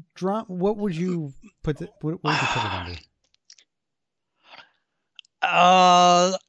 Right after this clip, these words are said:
Speaker 2: I would say it's a suspense film.
Speaker 1: Okay, so I've never seen a suspense film that breaks into song, like sea shanties.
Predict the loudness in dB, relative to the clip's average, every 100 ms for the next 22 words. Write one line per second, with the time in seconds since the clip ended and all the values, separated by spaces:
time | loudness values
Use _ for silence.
0 | 0 2 4 4 2 -4 -6 -6 -4 -4
1 | -2 0 0 -2 -6 -8 -8 -8 -8 -10
2 | -12 _ -8 -8 -8 -10 -10 -12 -14 -16
3 | -16 -16 -20 -20 -14 -6 -4 -2 -2 -2
4 | -2 -2 -2 -6 -4 -4 -4 -6 -8 -6
5 | -6 -6 -6 -4 -6 -10 -14 _ -6 -6
6 | -4 -6 -4 -6 -4 -6 -8 -8 -8 -8
7 | -10 -10 -12 -8 -6 -4 -6 -6 -8 -10
8 | -12 -14 -18